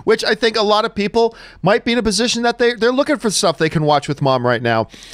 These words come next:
You know, that's a good, that's a, that's a deep cut one, man. That is a deep cut one. I like that. All right. So let's go on to my recommendation for the day. And you know what? The rec-, my recommendation for today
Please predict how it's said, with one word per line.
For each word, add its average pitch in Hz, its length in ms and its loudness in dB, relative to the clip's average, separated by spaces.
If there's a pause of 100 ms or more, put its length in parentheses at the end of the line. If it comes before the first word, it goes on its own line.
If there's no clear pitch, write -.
You - 120 -14
know, 170 120 4
that's 220 280 2
a 240 80 2
good, 202 440 2
that's 240 260 4
a, 240 120 -2
that's 233 240 0
a 196 60 2
deep 208 300 -4
cut 196 220 0
one, 151 160 0
man. 139 220 0
That 185 180 2
is 185 140 0
a 160 80 0
deep 180 340 -2
cut 175 240 0
one. 143 220 2
I 151 60 2
like 170 300 0
that. 139 180 2
All 220 180 6
right. 170 220 2 (460)
So 233 240 2
let's 240 240 0
go 339 200 2
on 277 120 4
to 220 60 -2
my 190 240 2
recommendation 143 720 0
for - 80 -10
the 117 140 -6
day. 107 260 0
And 185 240 0 (300)
you 220 80 0
know 262 80 2
what? 269 180 2
The 247 480 -8
rec-, 262 240 0
my 277 140 0
recommendation 214 640 -2
for 170 120 -4
today 127 440 0